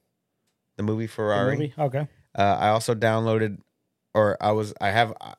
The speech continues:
Speaker 1: I didn't download it, but Aquaman is on my list to watch on Max. It's 'cause I don't have to pay for it. So I'm, I'm on that part.
Speaker 2: I feel like I saw the first one and it just was not good. <laughs>
Speaker 1: It wasn't,
Speaker 2: Yeah.
Speaker 1: but,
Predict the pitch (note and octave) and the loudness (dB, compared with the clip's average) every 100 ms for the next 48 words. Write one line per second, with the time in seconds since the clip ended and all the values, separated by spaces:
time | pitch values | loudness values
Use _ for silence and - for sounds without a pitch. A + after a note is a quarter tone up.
0 | _ G#2+ G#2 E2 E2+ D#2+ E2 - D2 F2 | _ -6 -4 -6 -8 -8 -10 -10 -8 -6
1 | F2+ _ G2+ A2 A2 A2 A2 G#2+ G#2+ G#2 | -6 _ -2 -2 0 0 0 -2 -2 -2
2 | G#2+ G#2+ - - A2 G#2+ A2 - - G2+ | -2 -4 -6 -4 0 0 -2 -10 -8 -6
3 | G2+ G#2 G#2 - - - _ _ _ _ | -2 -2 -4 -8 -20 -20 _ _ _ _
4 | _ _ _ - - G2+ F#2 - G2+ F#2+ | _ _ _ -20 -4 -4 -4 -6 -6 -4
5 | F#2 - G#2+ G#2 A2 A2 G#2 - _ _ | -6 -6 -4 -4 -4 -4 -4 -8 _ _
6 | _ _ _ _ - E2 F2 - - F#2+ | _ _ _ _ -8 -6 -6 -8 -8 -6
7 | F#2+ F#2+ F#2+ G2 G#2 - - A2 G#2+ - | -4 -6 -8 -2 -2 -4 -6 -2 -2 -4
8 | _ _ _ _ _ - C#3+ C4 F3+ C3+ | _ _ _ _ _ -14 -6 -4 -4 0
9 | F#3+ C#3+ A#2+ D#3 E3+ E3 F3+ C#3+ B2+ A#2 | 0 0 -4 -6 -6 -6 -8 -8 -10 -14
10 | _ B2+ A#2 B2+ A#2+ B2 A#2 A#2 A#2 B2+ | _ -20 -20 -18 -12 -12 -12 -16 -18 -18
11 | - _ _ _ - D3+ C#3+ - G#3 C3 | -18 _ _ _ -6 -4 -2 0 4 4
12 | B2 D3 D3+ - D3+ C#3 C3+ F#2+ G#2 A#2+ | 2 -2 -8 -12 -20 -14 -12 -8 -4 2
13 | A2 G2+ | 2 2